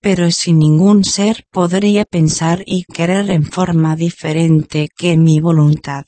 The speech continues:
entonces esos seres tampoco tendrían un libre albedrío,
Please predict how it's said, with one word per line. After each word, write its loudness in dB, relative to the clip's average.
entonces 0
esos -4
seres -2
tampoco -2
tendrían 2
un 4
libre 0
albedrío, 0